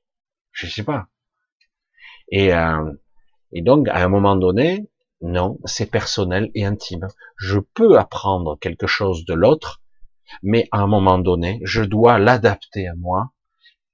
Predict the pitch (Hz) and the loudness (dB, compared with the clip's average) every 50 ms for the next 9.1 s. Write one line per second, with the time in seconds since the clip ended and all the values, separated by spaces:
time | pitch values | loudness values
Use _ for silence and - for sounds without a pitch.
0 | _ _ - - - - - - 85 87 - - 101 113 117 120 127 131 127 107 | _ _ -20 -20 -20 -20 -20 -16 -14 -8 -4 0 2 4 6 6 6 6 6 6
1 | 90 90 87 - 92 87 87 123 123 110 104 - - 110 98 92 87 85 85 87 | 6 6 6 4 4 2 2 2 2 2 0 -2 -4 -4 -4 -4 -4 -4 -2 -2
2 | 92 98 101 - - - - - - _ - 90 101 107 - - - - 85 82 | 0 -2 -2 -4 -8 -18 -18 -20 -16 _ -2 2 2 2 2 0 -4 -10 -8 -2
3 | - - 160 156 151 135 120 110 98 92 - - - 113 113 107 - - - 107 | 4 4 6 6 8 6 6 6 4 2 0 2 4 4 4 4 2 -2 -2 -2
4 | 104 104 98 87 82 80 80 80 87 104 - - - - - _ _ _ - 98 | 0 -2 -2 -4 -4 -4 -4 -4 -4 -6 -10 -12 -20 -20 -20 _ _ _ -8 -6
5 | 104 113 165 196 - - - 170 151 143 139 127 110 110 113 131 123 113 107 - | -4 0 0 0 0 0 0 0 4 6 6 6 6 6 4 4 4 2 0 -2
6 | - 151 - - - 131 - - - 95 - - 113 101 92 92 87 - - - | -6 -12 -8 -4 -4 -4 -4 -4 -10 -10 -10 -8 -6 -6 -4 -6 -6 -8 -6 -6
7 | 127 143 135 110 - - - 107 98 95 92 98 107 110 - _ _ _ - - | -4 -4 -4 -6 -8 -8 -10 -8 -8 -4 -4 -4 -4 -6 -10 _ _ _ -20 -20
8 | _ _ _ _ - 87 98 120 147 147 - - - 131 120 117 110 - - - | _ _ _ _ -10 -4 -2 -2 0 -2 -2 0 0 0 0 0 -2 -2 -4 -6
9 | 101 95 | -6 -6